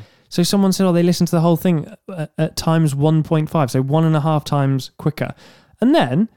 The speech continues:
someone replied saying, "Oh, I do. I listen on two, at times two sometimes."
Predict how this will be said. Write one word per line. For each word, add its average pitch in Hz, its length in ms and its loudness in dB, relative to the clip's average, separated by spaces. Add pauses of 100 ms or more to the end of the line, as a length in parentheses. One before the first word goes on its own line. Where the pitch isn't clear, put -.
(160)
someone 302 420 2
replied 262 400 0
saying, 214 400 2 (400)
"Oh, 175 140 4
I 170 180 4
do. 156 160 2
I 160 160 2
listen 156 300 2
on 147 160 2
two, 196 360 2
at 180 220 -4
times 180 260 2
two 220 240 0
sometimes." 165 540 -2